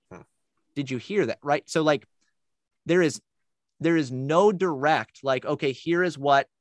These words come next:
Speaker 2: Phyllis Schlafly believed or taught." It's, "Look, the communities that believe these two things were overlapping."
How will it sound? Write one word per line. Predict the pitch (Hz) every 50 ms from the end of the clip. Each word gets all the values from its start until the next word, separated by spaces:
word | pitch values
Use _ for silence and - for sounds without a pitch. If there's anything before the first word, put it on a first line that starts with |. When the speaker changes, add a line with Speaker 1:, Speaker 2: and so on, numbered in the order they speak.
| _ _ _ _ _ _ _ _ _ _ _ _ _ _ _ _ _ -
Speaker 2:
Phyllis | - - 170 170 170 170 - - - _ _ _
Schlafly | - - - 147 143 139 143 139 - 165 147 120
believed | 123 131 117 113 113 131 139 160 185 208 208 - - -
or | 147 131 120
taught." | _ - - - 180 156 110 98 110 110 _ - _ _ _ _ _ _ _ _ _ -
It's, | 185 185 - - - - - _ _ _ _ _ _ -
"Look, | 117 120 139 175 175 143 - _ - _ _ _ _ _ _ -
the | 131 147 151
communities | - - 147 131 139 156 185 208 226 214 208 190 165 -
that | 175 160 -
believe | 165 151 147 151 151 143
these | 143 139 127 -
two | - 151 151
things | 147 - 135 135 113
were | 113 120 120 - -
overlapping." | 127 123 120 120 120 110 107 101 98 98 - - -